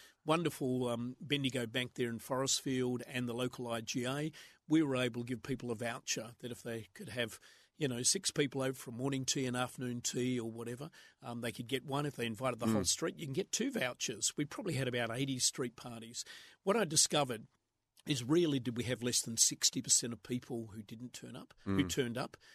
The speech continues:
Speaker 1: You know, it just required one person to initiate
Speaker 2: To
Speaker 1: it.
Speaker 2: get the ball rolling.
Speaker 1: I'd often
Speaker 2: Yep.
Speaker 1: have people say to me, "Oh, only hubby and I might turn up." They'd be stunned that, you know, eighty percent of the street, people are waiting for someone else to take
Speaker 2: Yeah.
Speaker 1: the initiative.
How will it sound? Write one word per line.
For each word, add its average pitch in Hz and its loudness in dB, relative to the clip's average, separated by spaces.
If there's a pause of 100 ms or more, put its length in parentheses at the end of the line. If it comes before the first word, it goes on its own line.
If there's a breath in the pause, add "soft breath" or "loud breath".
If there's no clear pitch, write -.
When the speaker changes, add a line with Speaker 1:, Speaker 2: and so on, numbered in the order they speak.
(160 loud breath)
Speaker 1:
You 139 0
know, 123 0
it 139 0
just - 2
required 123 -2
one 135 0
person 123 0
to 113 -8
initiate 127 -2
Speaker 2:
To - -2
Speaker 1:
it. - 0
Speaker 2:
get 104 2
the 92 -4
ball 87 2
rolling. 85 4
Speaker 1:
I'd 127 4
often 135 0
Speaker 2:
Yep. 120 2
Speaker 1:
have 120 -6
people 127 -2
say 123 0
to 123 -2
me, 123 -2
"Oh, 123 0
only 127 0
hubby 131 2
and 117 -2
I 123 -2
might 127 -6
turn 120 0
up." 117 -8 (300 loud breath)
They'd 127 0
be 123 -2
stunned 127 2
that, 113 -10
you 135 -8
know, 123 -6
eighty 139 2
percent 123 4
of 110 -8
the 123 -8
street, 117 2
people 226 0
are 151 4
waiting 139 0
for - -2
someone 120 4
else 127 2
to - -14
take - -2
Speaker 2:
Yeah. 147 6
Speaker 1:
the 117 0
initiative. 117 0